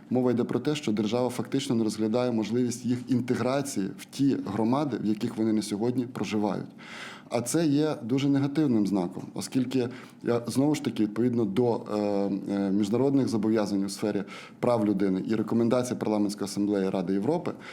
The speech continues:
мова йде про те, що, е, внутрішньо переміщені особи повинні мати вибір. Тобто вони, е, для них повинно бути забезпечене право вибору, або вони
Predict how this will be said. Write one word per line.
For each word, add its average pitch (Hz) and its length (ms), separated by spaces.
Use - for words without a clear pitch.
мова 135 360
йде 113 160
про 110 180
те, 151 240
що, 107 440
е, 107 260
внутрішньо 151 420
переміщені 131 480
особи 98 300
повинні 127 480
мати 127 360
вибір. 104 460
Тобто 104 280
вони, 156 320
е, 110 200
для 120 140
них 139 160
повинно 113 240
бути 117 200
забезпечене 110 560
право 107 320
вибору, 104 400
або 120 260
вони 117 360